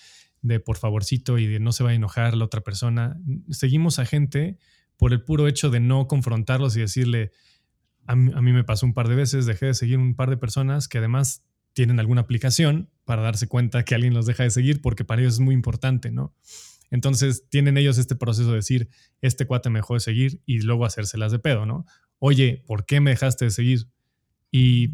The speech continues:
pues, mucha gente te puede decir, "Ay, perdón, fue sin querer", y la vuelves a seguir. Y yo la verdad es que no tengo ninguna necesidad de andar haciendo eso. Entonces, eh, sin pena les decía, "Fíjate que no, no,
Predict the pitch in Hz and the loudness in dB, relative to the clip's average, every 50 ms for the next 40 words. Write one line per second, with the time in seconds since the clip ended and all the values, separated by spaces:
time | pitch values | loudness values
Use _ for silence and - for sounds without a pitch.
0 | - - 123 113 127 139 127 - 135 - 139 127 123 - 139 120 - - - 120 | -2 -2 0 2 2 2 2 0 0 2 2 2 2 0 0 -2 -2 -2 -2 -2
1 | 117 113 123 135 127 143 180 202 208 190 - - 135 120 120 120 143 180 190 180 | 0 0 2 2 2 2 2 0 0 -2 -2 -2 -2 -2 0 0 0 0 0 0
2 | 156 131 120 107 - 139 127 - 147 135 123 - 120 123 139 170 175 160 127 120 | 0 0 0 0 0 -2 0 0 0 0 0 0 0 2 2 2 2 2 2 0
3 | 110 - - 107 107 110 123 127 135 123 120 113 120 120 131 143 143 165 180 165 | -2 -2 -4 -4 -2 -2 0 0 0 0 0 0 0 2 2 0 0 -2 -2 -2
4 | 127 123 135 160 170 165 135 120 120 135 147 147 139 - - 123 123 127 131 143 | 0 0 2 2 2 2 2 0 0 0 0 0 -2 -2 -2 -2 -2 -2 -2 -2
5 | 135 131 120 117 117 131 135 127 117 113 101 104 101 107 117 123 127 127 - 131 | 0 0 0 0 0 0 0 0 0 0 -2 -2 -4 -4 -2 -2 -4 -4 -4 -6
6 | 110 110 110 113 113 110 - - 127 139 151 127 - 113 104 131 127 117 123 120 | -6 -4 -4 -4 -4 -4 -4 -4 -2 -2 -2 -2 -2 -4 -4 -2 -2 0 -2 -2
7 | 107 - _ - - - - - _ _ _ _ _ _ _ _ _ _ _ - | -4 -8 _ -20 -20 -20 -20 -20 _ _ _ _ _ _ _ _ _ _ _ -4
8 | 156 127 117 - - 123 117 - 151 147 147 147 139 127 117 107 120 110 - 131 | -2 -2 -2 0 0 -2 -2 0 2 2 4 4 4 4 2 2 0 -2 0 0
9 | 131 123 123 120 120 - _ _ _ _ _ _ _ _ _ _ _ 135 123 135 | 0 2 0 -2 -4 -8 _ _ _ _ _ _ _ _ _ _ _ 0 0 2
10 | 123 - 127 - - 110 110 113 117 120 120 120 127 - - _ _ - 123 120 | 2 0 -2 -2 0 0 0 2 2 2 2 0 -2 -4 -8 _ _ -4 -2 0
11 | 117 117 120 120 120 123 120 120 120 120 123 - | 0 0 2 2 2 2 0 0 0 -2 -4 -6